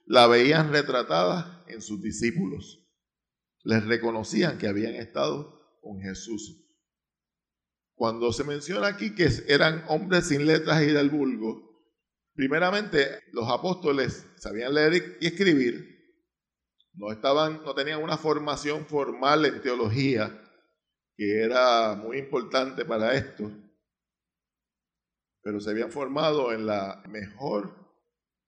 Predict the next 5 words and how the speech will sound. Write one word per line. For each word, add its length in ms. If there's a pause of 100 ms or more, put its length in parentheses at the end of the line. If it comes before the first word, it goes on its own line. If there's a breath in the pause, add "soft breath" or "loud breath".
(600)
universidad 720
teológica 580
de 80
la 60
historia. 760